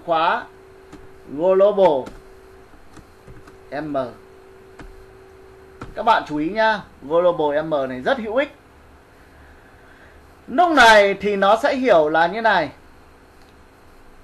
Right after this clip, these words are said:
Ta chạy để ta nhìn kết quả này, xong rồi tôi giải thích sau này.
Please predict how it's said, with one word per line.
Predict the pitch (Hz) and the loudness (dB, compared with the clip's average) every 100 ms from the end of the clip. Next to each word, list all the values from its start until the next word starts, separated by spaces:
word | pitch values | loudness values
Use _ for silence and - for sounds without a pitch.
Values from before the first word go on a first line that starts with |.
| - | -10
Ta | 185 202 | -4 -2
chạy | 233 170 135 | 2 0 -2
để | 147 | -6
ta | 185 | -4
nhìn | 185 160 | -2 -4
kết | 185 226 | -6 -2
quả | 196 131 | -2 -2
này, | 123 120 - _ | -8 -18 -20 _
xong | - 180 | -10 -8
rồi | 170 156 | -6 -4
tôi | 170 | -4
giải | 147 - | -4 -12
thích | 190 | -14
sau | 208 185 | -6 -4
này. | 143 | -4